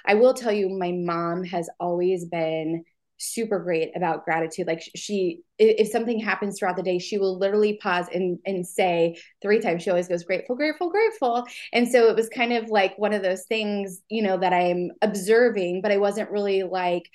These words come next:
taking on in my own life. Um, but I've always observed her doing that. And she has, like,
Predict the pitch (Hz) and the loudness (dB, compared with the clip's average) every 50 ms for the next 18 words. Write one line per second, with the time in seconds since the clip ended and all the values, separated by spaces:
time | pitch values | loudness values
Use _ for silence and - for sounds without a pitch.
0 | - - - _ - - 240 208 208 208 208 196 - 185 190 190 190 185 190 185 | -20 -20 -20 _ -2 0 0 0 2 0 0 0 0 0 -2 0 0 0 0 0
1 | 190 185 175 180 - - 202 226 247 247 208 175 175 160 160 170 190 190 - - | 0 0 -2 -2 -2 -2 -2 -2 -2 0 0 0 0 0 0 -2 -2 -4 -6 -6
2 | - 196 190 180 180 180 185 185 190 190 190 180 185 - 196 196 196 196 185 185 | -4 -2 -2 0 -2 -2 -2 0 2 2 2 2 0 0 0 2 4 4 4 2
3 | 175 175 - - 196 180 175 185 185 185 185 185 - 285 339 330 247 233 214 196 | 0 -2 -6 -6 -6 -4 -2 0 0 0 0 -2 -2 -2 0 0 2 2 2 2
4 | 190 190 190 180 175 175 180 190 - - - - - - - - 208 214 208 - | 2 0 0 0 0 0 -2 -2 -4 -8 -14 -20 -20 -12 -4 -2 -2 -2 0 2
5 | 247 214 202 196 185 190 180 156 - - | 2 2 2 2 2 0 -2 -2 -4 -6